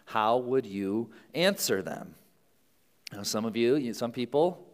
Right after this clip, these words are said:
when asked that question, might turn to their relationships. You know, "I was made to be a mom," or, or whatever.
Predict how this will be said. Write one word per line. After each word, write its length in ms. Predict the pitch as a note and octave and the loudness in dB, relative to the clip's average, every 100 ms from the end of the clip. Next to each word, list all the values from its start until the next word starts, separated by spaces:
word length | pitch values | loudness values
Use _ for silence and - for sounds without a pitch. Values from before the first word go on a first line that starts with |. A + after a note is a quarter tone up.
| - | -8
when 140 | A2 | -4
asked 200 | G#2+ A2 | -2 0
that 180 | - A#2 | 2 0
question, 480 | - A#2 A#2 D#3 D#3 | 2 0 0 -4 0
might 220 | B2 A#2+ - - - | 2 0 -2 -20 -6
turn 220 | A#2+ A#2+ | -2 0
to 100 | A#2 | 0
their 240 | A#2+ A#2+ A#2+ | 6 8 8
relationships. 840 | A#2+ C3+ E3 - G2+ - F2+ - | 8 6 6 2 -6 -2 -2 0
You 60 | G#2 | 2
know, 60 | |
"I 40 | A2 | 2
was 140 | B2+ | 2
made 240 | B2+ C3+ C3+ | 2 2 2
to 100 | C3 | 2
be 120 | C3 | 2
a 40 | |
mom," 540 | B2+ D3 C#3 A2 E2+ F2 | 6 6 8 6 2 -4
or, 240 | F2 E2+ - - - | -6 -6 -10 -20 -16
or 220 | - F2+ F2+ | -10 -4 0
whatever. 460 | F#2+ F2 E2 - | 2 2 0 -6